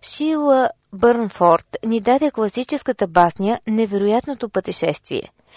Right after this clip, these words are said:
Въпреки че историята е измислена, тя е основана на анекдотите по истински случки. Две кучета и една котка се хранят навън по време на дълга почивка на собствениците си,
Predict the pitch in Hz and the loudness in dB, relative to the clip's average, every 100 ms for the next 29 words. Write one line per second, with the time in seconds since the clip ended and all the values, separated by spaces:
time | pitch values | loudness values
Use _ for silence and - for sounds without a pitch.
0 | - - - - 320 359 330 285 - 220 | -20 -20 -4 0 2 2 0 -2 -2 -2
1 | - 269 294 262 220 208 202 254 269 269 | 4 4 4 2 2 0 0 -6 -4 -4
2 | 254 226 254 262 254 - 196 190 233 262 | -4 0 2 4 2 0 -4 0 0 0
3 | 247 202 185 180 170 233 277 - 233 196 | 0 0 0 -2 0 0 0 -4 -2 -2
4 | 233 - 214 - 156 - 131 - - - | -4 -4 -6 -6 -12 -8 -6 -8 -12 -20
5 | _ _ - - - 202 285 - 285 - | _ _ -20 -20 -18 0 0 0 -4 -4
6 | - 294 285 226 247 - 240 - 240 220 | -2 4 4 4 2 2 0 0 -4 -2
7 | - 220 226 233 - 196 180 226 233 240 | 0 2 2 0 -2 -2 0 0 0 0
8 | 233 233 240 214 175 226 247 262 196 - | 2 2 2 0 2 2 2 -2 -6 -4
9 | 226 - 226 220 240 226 - 180 175 156 | -4 -2 -4 0 0 -2 -4 -6 -6 -8
10 | 160 151 156 196 | -10 -8 -4 -4